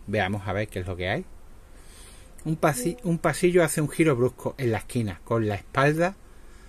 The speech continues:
en la pared. Hay un aventurero sentado, muerto. Por lo que se ve, debe llevar bastante tiempo, ya que solo Meteia sabe quién se ha comido la mayor parte de su car-,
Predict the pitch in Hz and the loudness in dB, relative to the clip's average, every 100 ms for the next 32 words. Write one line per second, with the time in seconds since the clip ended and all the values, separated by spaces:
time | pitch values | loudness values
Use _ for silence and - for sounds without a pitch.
0 | - - - 120 113 104 95 95 - - | -20 -12 -2 0 0 -2 -4 -4 -6 -20
1 | - - - - - - - - - - | -20 -20 -20 -20 -20 -20 -20 -20 -20 -20
2 | - 143 160 160 151 139 139 143 151 - | -2 6 8 8 6 6 6 6 4 2
3 | 123 110 113 90 87 110 110 - 87 104 | -4 -2 -4 -2 -2 -2 -2 -6 -4 -2
4 | 104 101 - 107 135 185 123 131 127 120 | -2 -4 -4 0 4 2 2 2 4 4
5 | 135 139 113 135 123 120 117 127 123 165 | 4 2 -2 -2 -2 -2 -2 -4 -2 -6
6 | - - - 127 139 143 - 151 131 107 | -6 -18 -6 2 4 4 2 4 4 4
7 | 107 139 160 180 196 - - - - 143 | 0 6 8 8 4 -4 -20 -16 0 4
8 | 139 127 143 - 139 127 135 151 139 117 | 4 4 0 4 2 4 4 4 4 4
9 | 120 120 135 135 151 127 110 95 98 | 2 2 2 2 2 0 -2 -4 -6